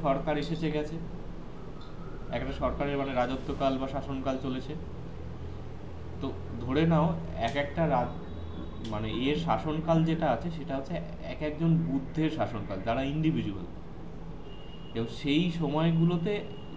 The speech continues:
কিন্তু এই যে যিনি পরবর্তীকালে গৌতম বুদ্ধ হিসেবে জন্মগ্রহণ করেছেন,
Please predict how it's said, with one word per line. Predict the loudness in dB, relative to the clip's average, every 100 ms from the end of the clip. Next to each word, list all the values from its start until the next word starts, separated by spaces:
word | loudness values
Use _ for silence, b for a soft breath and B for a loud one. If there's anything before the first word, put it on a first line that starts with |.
| -4
কিন্তু | -2 0 4
এই | 4 6 4 2
যে | 0 2 2 0 0
যিনি | -2 -2
পরবর্তীকালে | -2 0 0 -2 -2 -2 -2
গৌতম | -2 -2 2 2
বুদ্ধ | 2 0
হিসেবে | 0 0
জন্মগ্রহণ | -2 -4 -4 -4
করেছেন, | -4 -2